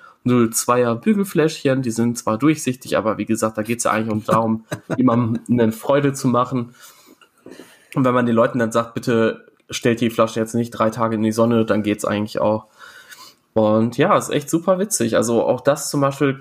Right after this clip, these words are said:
Speaker 1: liegt bei, glaub ich, vierzig Euro. Ähm, kann man auf jeden Fall ver-, verkraften. Und wenn man's irgendwie witzig fand, dann kann man ja immer noch drauf aufbauen und dann zum Beispiel zu einem Einkocher-Setup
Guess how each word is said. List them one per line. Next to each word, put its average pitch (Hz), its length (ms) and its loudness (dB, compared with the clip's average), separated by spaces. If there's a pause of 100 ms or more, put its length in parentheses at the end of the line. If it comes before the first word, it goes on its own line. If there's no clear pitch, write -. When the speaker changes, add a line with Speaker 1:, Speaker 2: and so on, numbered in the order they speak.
Speaker 1:
liegt 139 240 -2
bei, 123 160 0
glaub 123 200 -2
ich, 117 100 -14
vierzig 156 440 -4
Euro. 139 500 2 (500)
Ähm, 113 480 0
kann 123 180 -2
man 123 140 2
auf 110 120 0
jeden 120 140 2
Fall 120 140 -2
ver-, 110 200 2
verkraften. 131 580 -2
Und 113 100 0
wenn 123 120 2
man's 120 200 0
irgendwie 120 380 -2
witzig 135 320 -2
fand, 151 340 0
dann 120 120 0
kann 127 160 -4
man 123 100 0
ja 120 100 2
immer 110 180 2
noch 107 300 -4
drauf 107 320 -2
aufbauen 107 440 2
und 113 80 2
dann 123 160 0
zum 139 160 0
Beispiel 143 200 -6
zu - 140 -2
einem 156 260 0
Einkocher-Setup 110 920 0